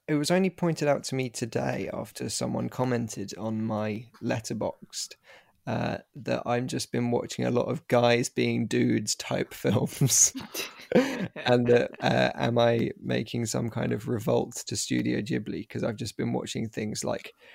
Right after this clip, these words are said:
Breakdown with Kurt Russell and Heat with, uh, <laughs> Robert De Niro and Al Pacino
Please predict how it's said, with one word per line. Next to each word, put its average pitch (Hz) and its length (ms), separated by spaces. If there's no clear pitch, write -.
Breakdown 120 720
with 92 200
Kurt - 260
Russell - 540
and - 160
Heat - 600
with, - 320
uh, - 360
<laughs> - 100
Robert 127 320
De 123 80
Niro 127 380
and - 100
Al 127 160
Pacino - 560